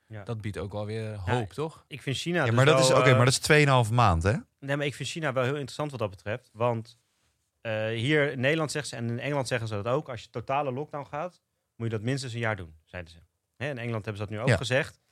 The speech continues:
Speaker 1: Ehm, dus daarom kiest de regering daar nu niet voor. Nou, in China hebben ze dat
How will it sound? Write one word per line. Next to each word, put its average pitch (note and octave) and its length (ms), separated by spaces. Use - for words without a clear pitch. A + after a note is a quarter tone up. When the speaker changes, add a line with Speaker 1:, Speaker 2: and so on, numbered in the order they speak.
Speaker 1:
Ehm, A2+ 640
dus A2 140
daarom B2+ 280
kiest B2 180
de B2 60
regering A#2 300
daar A2+ 140
nu A2+ 120
niet A2 200
voor. - 200
Nou, - 140
in - 60
China C3+ 180
hebben G#2 180
ze F#2+ 60
dat F#2+ 80